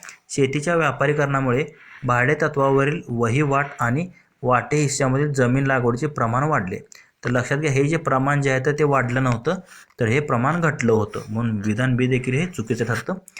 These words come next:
म्हणून याचं योग्य आन्सर असेल ए व बी, दोन्ही विधाने योग्य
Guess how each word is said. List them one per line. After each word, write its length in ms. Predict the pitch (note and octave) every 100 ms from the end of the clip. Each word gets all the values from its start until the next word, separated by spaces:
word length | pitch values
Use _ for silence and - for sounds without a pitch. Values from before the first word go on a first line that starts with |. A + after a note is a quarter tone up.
| - - -
म्हणून 180 | A2+ A2+
याचं 260 | G#2+ -
योग्य 280 | C3+ B2+ C3
आन्सर 280 | B2+ A#2 A#2+
असेल 260 | A2+ D3 -
ए 140 | C3 D3+
व 160 | D#3+
बी, 340 | D3 B2+ E3 - -
दोन्ही 300 | A#2 A#2+ C#3
विधाने 460 | B2 A2 C3 E3 -
योग्य 380 | A2 G2+ C3+